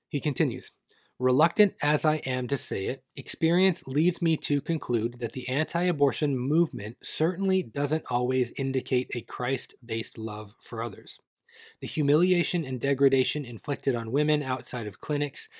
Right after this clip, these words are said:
is genuinely shocking. I've watched protesters howling at vulnerable women walking into clinics, calling them murderers,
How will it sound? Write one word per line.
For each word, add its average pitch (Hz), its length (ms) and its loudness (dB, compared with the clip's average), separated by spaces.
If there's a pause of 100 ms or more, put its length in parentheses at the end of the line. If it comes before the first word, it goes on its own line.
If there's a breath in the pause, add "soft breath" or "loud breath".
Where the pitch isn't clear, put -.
(140 loud breath)
is 117 160 -4
genuinely 131 520 0
shocking. 147 520 -4 (400 loud breath)
I've 120 160 0
watched 117 420 0
protesters 156 600 2
howling 151 560 2
at 131 160 -4
vulnerable 131 500 0
women 120 360 -4
walking 117 360 0
into 135 160 -2
clinics, 113 520 -8
calling 120 360 -2
them 131 120 -4
murderers, 143 580 2